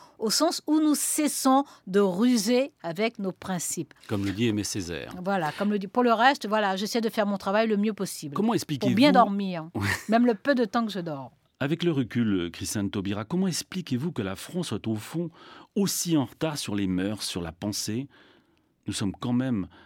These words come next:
Speaker 2: l'un des derniers pays à accepter cette idée qui a fait tant de débats.
Speaker 1: Euh, la France est en avance et en retard. Parce que la France, ça n'est pas, voilà, ce sont des citoyens avec des positionnements. Il y a des lignes, y compris sur la réforme pénale,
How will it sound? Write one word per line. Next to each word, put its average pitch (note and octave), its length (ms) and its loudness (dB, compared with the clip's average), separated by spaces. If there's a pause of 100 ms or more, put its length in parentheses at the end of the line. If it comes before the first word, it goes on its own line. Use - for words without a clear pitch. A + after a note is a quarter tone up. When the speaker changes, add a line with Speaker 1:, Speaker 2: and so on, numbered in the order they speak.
(200)
Speaker 2:
l'un B2+ 200 0
des G2+ 140 -2
derniers G#2+ 380 -2
pays A#2+ 320 -2
à - 20 -4
accepter G2+ 420 -6
cette G2 280 -6
idée A#2+ 280 -2
qui A#2+ 140 -4
a G#2 60 -2
fait G#2+ 180 -4
tant B2 180 -4
de G#2+ 120 -2
débats. C#3 480 -2 (1400)
Speaker 1:
Euh, A3+ 160 0
la A3+ 100 2
France D4+ 220 2
est C4+ 100 -2
en A#3 100 0
avance B3 340 0
et - 20 2
en G#3 80 -2
retard. G3+ 460 0 (260)
Parce - 160 -10
que A3+ 440 2
la D3+ 120 -4
France, A#3+ 280 -2
ça F3+ 100 -4
n'est D#3 100 -4
pas, A#3 260 2
voilà, F#3 300 0
ce - 80 -10
sont F#3+ 80 -8
des E3+ 80 -6
citoyens E3 440 -6
avec A3 100 -4
des F3 100 -6
positionnements. F3 560 -4 (380)
Il F#3+ 100 -2
y F#3+ 60 4
a F#3+ 60 2
des G#3 120 2
lignes, C4 220 4
y G3+ 140 -4
compris G#3 260 -2
sur G#3 100 -2
la F3+ 80 0
réforme F3+ 320 -4
pénale, B3+ 400 2